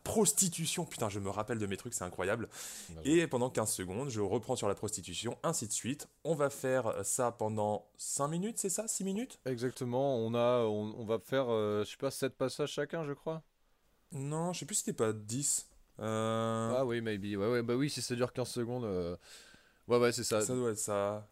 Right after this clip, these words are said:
Speaker 1: Ça doit être ça, ça doit être, euh... Ouais, ça
Speaker 2: On
Speaker 1: doit
Speaker 2: a
Speaker 1: être
Speaker 2: dix
Speaker 1: six
Speaker 2: passages
Speaker 1: minutes, je pense.
Speaker 2: chacun, on a quelqu'un qui commence et quelqu'un qui, donc, qui va commencer avec le thème qu'on a pioché au hasard et l'autre qui va arriver, euh,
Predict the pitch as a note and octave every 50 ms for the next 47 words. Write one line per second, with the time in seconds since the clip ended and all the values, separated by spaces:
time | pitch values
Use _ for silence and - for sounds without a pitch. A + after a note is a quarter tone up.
0 | _ _ - - - A2+ A2 A2+ G#2+ G2+ - - G#2+ G#2 G#2 - G#2+ G2+ G#2+ G#2
1 | G2+ - - G2+ G2 F#2+ F#2 F2+ E2+ - - - - B2+ B2+ C3 C3+ C3 B2 A#2
2 | C#3+ - D3+ D3+ C#3+ F2+ D#3 D3+ C#3 - D#3 D3 C3+ - D3+ C#3+ D3+ D#3+ D#3 C#3+
3 | B2+ A2+ - C#3 B2+ - D3 C#3+ - D#3 C3 D3 C#3+ C#3 C3+ C#3 D3+ D3+ - B2+
4 | A2+ A#2+ A#2 G#2+ - C3+ C3+ B2+ - - A#2 G#2+ A2+ A2+ G#2+ - A#2+ A#2+ A2+ -
5 | B2 A#2+ A#2 - C3 B2+ A#2 A#2 A#2+ G#2+ C3+ C3+ C3+ - B2+ B2 A#2+ G2+ - A2+
6 | G#2 - B2+ A#2+ A2+ G#2 G2 A2+ B2 C3+ A#2+ G#2 A#2 B2+ - - A2 G2+ G2 F2
7 | F2+ F2+ E2 F#2 G#2+ A2 G2